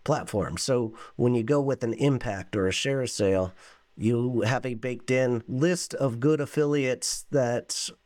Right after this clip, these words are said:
are in the system that you can tap into. But I would strongly advise, and not, not trying to reach out to the masses.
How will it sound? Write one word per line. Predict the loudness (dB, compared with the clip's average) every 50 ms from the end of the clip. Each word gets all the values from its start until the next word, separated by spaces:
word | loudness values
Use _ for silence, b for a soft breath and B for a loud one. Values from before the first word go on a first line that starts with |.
| _ _ -6
are | -2 0 0 2 2
in | 2 2 2 2
the | 2
system | 0 0 -2 -2 -2 0 0 0 2 2 2
that | 0 0 0
you | 0 2 2 2
can | 2 0 0 0 0
tap | -2 -2 -4 -4 -2 0 0
into. | 0 0 -2 -2 -2 -2 -2 -2 -2
But | 0 0 0 0 -2 -8 -18 -20 -18 -16 -16 -16 -14 -16 -16 -16 -18 -20 -20 -20 -20 -20 -10 -4
I | -2 0
would | 0 0 -2 -2 -4 -10 -12 -10
strongly | -10 -8 -2 0 0 0 0 0 -2 -2 -2
advise, | -4 -2 0 0 2 2 2 0 -2 -4 -6 -8 -10 -10 -12 -14 -18 -20 -20 _ b b b b b _ _ -20 -18 -18 -14 -8
and | -4 -2 0
not, | 0 0 0 -2 -4 -8 -14 -12 -6
not | -2 0 0 0 0
trying | -2 0 0 2 2 2 2
to | 0
reach | 0 0 -2 0 0
out | 0 -2 -2 -4 -6
to | -6 -6 -6 -6 -4 -2
the | 2 4 4
masses. | 4 4 2 -2 -4 -6 -8 -8 -8 -8 -10 -10 -12